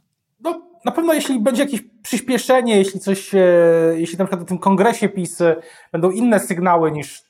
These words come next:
teraz, tak? No bo teraz mieliśmy taki sygnał, że do, e, spróbujmy jeszcze raz, tak? No jeszcze toczymy ten, mm, e, ten trudny, ten, ten, no nie wiem, jakby to powiedzieć, wózek,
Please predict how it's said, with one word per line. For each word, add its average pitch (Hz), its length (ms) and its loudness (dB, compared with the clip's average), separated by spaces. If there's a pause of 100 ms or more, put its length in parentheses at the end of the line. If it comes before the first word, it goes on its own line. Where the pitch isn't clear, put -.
teraz, 151 440 0
tak? 160 240 0
No 180 60 -2
bo 165 80 -4
teraz 233 340 0 (380)
mieliśmy 196 220 -6
taki 214 180 -4
sygnał, 220 360 0
że 202 120 0
do, 196 340 -2 (160)
e, 175 340 2 (240)
spróbujmy 214 460 2
jeszcze 196 300 2
raz, 139 340 0
tak? 147 420 0
No 147 100 -4
jeszcze 175 520 2 (340)
toczymy 185 360 0
ten, 117 320 -2
mm, 117 880 -10
e, 110 440 -10
ten 117 280 -6 (760)
trudny, 143 680 -4
ten, 139 320 -4
ten, 139 200 -2
no 139 140 -6
nie 139 60 -6
wiem, 131 80 -2
jakby 113 180 -4
to - 100 -20
powiedzieć, 113 260 -10
wózek, 151 520 -2